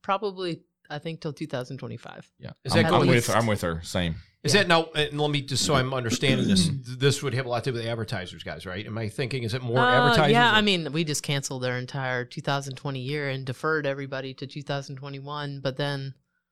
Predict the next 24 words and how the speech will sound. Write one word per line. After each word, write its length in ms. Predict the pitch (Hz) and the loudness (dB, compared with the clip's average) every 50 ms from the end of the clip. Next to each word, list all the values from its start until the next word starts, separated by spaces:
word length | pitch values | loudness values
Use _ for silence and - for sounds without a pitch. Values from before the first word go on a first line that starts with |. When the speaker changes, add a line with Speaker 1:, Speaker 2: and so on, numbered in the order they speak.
| _ _ _ _ _ | _ _ _ _ _
Speaker 1:
there's 160 | - 135 127 - | -10 -8 -6 -6
still 320 | - - 139 135 135 135 | -4 -2 -2 -2 -2 -2
a 60 | 131 131 | -2 -4
ripple 320 | 143 147 - 147 135 135 | -4 -4 -4 -4 -4 -4
effect 400 | 131 - - 139 139 135 - - | -4 -4 -4 -4 -4 -4 -6 -10
of 160 | 127 - _ _ | -12 -12 _ _
people, 480 | - 147 - - 135 127 127 127 - _ _ _ _ _ _ _ _ | -12 -12 -8 -6 -4 -4 -4 -6 -10 _ _ _ _ _ _ _ _
you 100 | 147 143 | -12 -10
know, 200 | 135 131 131 135 156 170 - _ _ _ _ | -10 -10 -10 -12 -14 -16 -20 _ _ _ _
we're 100 | 160 160 | -4 -2
still, 360 | - - - 165 147 143 - _ _ _ _ _ _ _ _ _ _ _ _ _ _ _ _ | -2 -2 -2 -2 -2 -2 -4 _ _ _ _ _ _ _ _ _ _ _ _ _ _ _ _
we 60 | 160 | 0
still 220 | 143 - - 196 170 | 0 2 4 2 4
have 140 | 165 190 175 | 4 2 0
to 120 | - 156 147 | 0 -2 -4
sustain 500 | - - 151 131 - - 165 170 180 180 | -2 -2 0 -2 0 2 2 2 4 2
ourselves 500 | 165 147 131 - 160 147 151 147 139 - | 0 0 0 2 2 2 2 2 0 -6
for 280 | - - 147 135 131 | -6 -4 -4 -4 -4
two 160 | 131 - 170 156 | -6 -6 -8 -4
thousand 380 | - 147 135 135 127 143 127 | -2 -2 -2 -2 -4 -6 -8
and 160 | 117 117 120 | -8 -10 -10
twenty, 460 | - - 175 165 151 131 123 135 135 147 | -10 -10 -8 -6 -6 -6 -6 -8 -10 -12
Speaker 2:
Yep. 80 | - - | -12 -8
Speaker 1:
which 400 | - 139 175 - - - - - | -6 -4 -4 -4 -6 -8 -12 -14